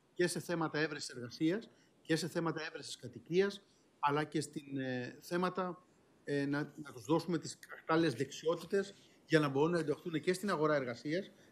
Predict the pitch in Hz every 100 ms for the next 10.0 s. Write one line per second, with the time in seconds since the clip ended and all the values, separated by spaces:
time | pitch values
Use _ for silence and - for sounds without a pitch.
0 | - 131 120 120 143 147 190 170 147 135
1 | 147 160 - 185 196 - - _ 160 165
2 | 160 151 131 - 165 170 160 175 160 -
3 | - 135 170 151 151 147 - - - -
4 | 160 160 143 127 123 143 127 117 120 202
5 | 214 208 - _ - - - - - -
6 | - _ - 190 175 185 156 143 - 160
7 | 156 - 127 117 104 90 - _ _ _
8 | _ _ _ _ _ _ _ - 156 147
9 | 143 147 185 185 196 - 147 147 160 143